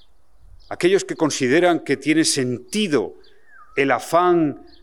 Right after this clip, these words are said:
que durante décadas han llevado adelante, no tienen problemas con la memoria y con la historia, como no los puede tener una ciudad. Nosotros no tenemos problemas con la memoria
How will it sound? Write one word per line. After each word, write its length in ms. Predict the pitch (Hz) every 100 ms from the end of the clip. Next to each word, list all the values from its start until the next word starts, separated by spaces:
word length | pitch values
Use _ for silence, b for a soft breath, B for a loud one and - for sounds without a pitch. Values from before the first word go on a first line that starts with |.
| -
que 120 | -
durante 480 | 131 127 123 117 123
décadas 800 | 139 175 170 139 113 95 - - - - - - - - - - - - -
han 140 | 123 135
llevado 260 | 139 139
adelante, 360 | 123 123 127 131
no 100 | 147
tienen 260 | 180 180
problemas 460 | 160 101 139 165 117
con 140 | -
la 80 | 104
memoria 500 | 92 85 110 113 85 - - - -
y 100 | 107
con 160 | 95 104
la 60 |
historia, 480 | 85 - 90 110 - - - - - - - - -
como 200 | - 110
no 60 | 139
los 140 | 147
puede 180 | - 139
tener 220 | 127 127
una 140 | 127 120
ciudad. 340 | - 95 120 - - - - - - - - b b b b b
Nosotros 340 | 113 127 165 139
no 100 | 156
tenemos 320 | 143 151 131
problemas 400 | - 98 120 101
con 140 | -
la 80 | 95
memoria 420 | 82 90 101 85